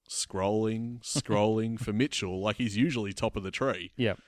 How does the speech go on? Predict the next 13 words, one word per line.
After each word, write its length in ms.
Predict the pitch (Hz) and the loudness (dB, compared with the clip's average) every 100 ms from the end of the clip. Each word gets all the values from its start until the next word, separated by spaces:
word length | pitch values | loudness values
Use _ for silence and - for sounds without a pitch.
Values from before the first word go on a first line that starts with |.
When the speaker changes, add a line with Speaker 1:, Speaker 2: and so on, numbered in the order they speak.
| _ - | _ -12
Speaker 1:
So 140 | - | -2
that 160 | 120 123 | 0 0
was 140 | 101 | -4
quite 320 | - 131 117 | -4 0 2
odd 160 | 104 101 | 2 -2
indeed. 500 | 92 92 110 85 - _ | -4 -2 -2 -4 -12 _
Speaker 2:
Now, 200 | 127 120 | 4 4
at 80 | 120 | 4
one 200 | 151 196 | 4 2
stage 420 | - 131 110 101 | 2 4 4 2
in 80 | 101 | -2
the 80 | 95 | -4
game, 440 | 92 95 92 107 | -4 -2 -2 -6